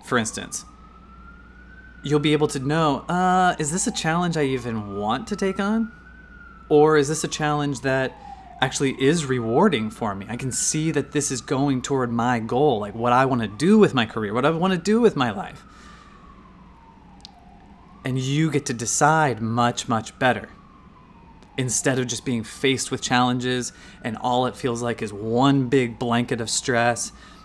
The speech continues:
and it becomes overwhelming and you can't actually tease anything apart. You'll actually be able to tell the difference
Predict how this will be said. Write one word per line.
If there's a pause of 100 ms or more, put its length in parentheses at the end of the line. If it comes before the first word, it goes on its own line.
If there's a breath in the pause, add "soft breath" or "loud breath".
(140)
and
it
becomes
overwhelming (280 loud breath)
and
you
can't
actually
tease
anything
apart. (1300 loud breath)
You'll
actually
be
able
to (240)
tell
the
difference